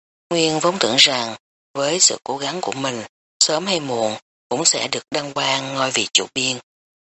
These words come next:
Không ngờ lại đột ngột rớt xuống, chỉ là lính dù, khiến cô nàng rất khó chấp nhận.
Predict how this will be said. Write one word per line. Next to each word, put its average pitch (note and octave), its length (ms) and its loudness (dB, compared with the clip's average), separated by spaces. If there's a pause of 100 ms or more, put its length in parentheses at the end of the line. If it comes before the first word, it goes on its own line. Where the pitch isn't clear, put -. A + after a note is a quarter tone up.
(120)
Không F#3+ 180 0
ngờ C3 220 2
lại A2+ 260 2
đột A2+ 200 0
ngột A#2+ 240 0 (200)
rớt D3+ 140 0
xuống, D#3+ 400 4 (300)
chỉ C3 100 -2
là C#3+ 180 2
lính C3+ 280 -2
dù, B2 280 0 (520)
khiến F#3 140 0
cô F3+ 140 4
nàng B2+ 400 0
rất B2 120 2 (160)
khó D#3 160 0 (100)
chấp F3+ 140 2
nhận. B2 260 2